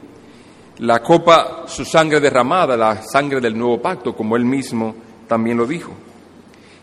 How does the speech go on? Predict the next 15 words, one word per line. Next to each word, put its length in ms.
Y 100
estos 400
cada 280
uno 260
representan 680
por 160
separado 480
y 40
por 200
sí 120
solo 580
la 120
muerte 420
del 220
Señor. 400